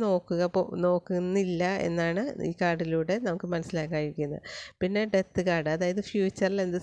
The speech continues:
സംഭവിക്കുമെന്ന് വെച്ചാൽ ഇതൊരു എൻഡിങ് അല്ല, മറിച്ച് ഒരു സൈക്കിൾ അവസാനിച്ച് ഇപ്പോൾ ഒരു ട്രാൻസ്ഫോർമേഷൻ നടന്നുകൊണ്ടിരിക്കുന്നു.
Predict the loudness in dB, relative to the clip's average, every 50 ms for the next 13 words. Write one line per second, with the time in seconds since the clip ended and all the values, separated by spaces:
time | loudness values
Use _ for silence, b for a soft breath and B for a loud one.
0 | -2 -2 -2 0 -2 -2 0 0 -2 0 0 0 0 0 0 -2 0 0 0 -2
1 | 0 0 0 2 2 2 2 2 2 2 0 0 0 0 0 -2 0 0 0 0
2 | 0 0 -2 -2 0 0 0 0 -2 -2 -2 0 0 2 2 2 2 2 0 -2
3 | B B B B B B B -2 0 2 2 2 2 0 0 0 2 2 2 2
4 | 2 2 2 2 0 0 0 0 2 2 2 0 -2 -2 0 0 0 0 2 0
5 | 0 0 0 2 2 2 0 -2 -2 -2 0 2 4 4 2 2 2 2 4 4
6 | 2 0 -2 0 2 2 4 4 4 2 2 2 2 0 2 2 2 2 2 4
7 | 4 6 4 4 4 2 2 0 0 0 -2 0 2 2 2